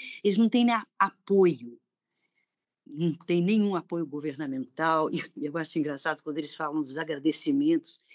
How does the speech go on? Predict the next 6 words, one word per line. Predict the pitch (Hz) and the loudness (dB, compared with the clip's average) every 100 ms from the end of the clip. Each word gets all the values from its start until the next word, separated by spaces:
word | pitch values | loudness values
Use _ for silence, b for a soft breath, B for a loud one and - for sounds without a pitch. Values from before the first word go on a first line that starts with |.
| b | b
eles | 135 | -14
falam | - 147 147 | -2 0 0
assim, | 139 - 139 131 _ _ _ _ _ _ _ - | 0 -2 -4 -4 _ _ _ _ _ _ _ -8
Ah, | 151 143 131 - _ _ - | -4 -4 -6 -10 _ _ 0
"Queremos | 175 233 226 | 4 6 6
agradecer | 190 185 180 165 156 - 170 196 190 | 4 0 2 2 -2 -4 2 4 2